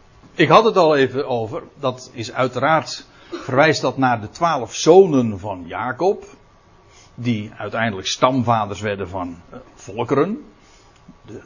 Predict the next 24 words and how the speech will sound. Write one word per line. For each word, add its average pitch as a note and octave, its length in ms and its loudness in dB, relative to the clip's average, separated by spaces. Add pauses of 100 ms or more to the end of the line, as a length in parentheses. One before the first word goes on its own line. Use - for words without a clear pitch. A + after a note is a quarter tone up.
(100)
de A2+ 80 -16
stammen B2 540 0
van G#2 200 -10
Israël. C#3+ 680 -6 (220)
Wel, C3 360 0 (440)
die D3+ 140 -2
stammen D#3+ 440 2
bevonden C#3 360 0
zich B2 160 -4
niet C3+ 380 0
in C3 140 -4
het G2 120 -8
land, C#3 320 0
althans A#2 520 -6
slechts A2+ 220 -10
een A#2 120 -10
heel F#3+ 480 6
klein C3+ 280 -2
gedeelte B2 420 -2
op A2+ 200 -6
dat A#2+ 200 0
moment A2+ 560 -4
dat G#2+ 160 -8
Jaco-, G#2+ 460 -6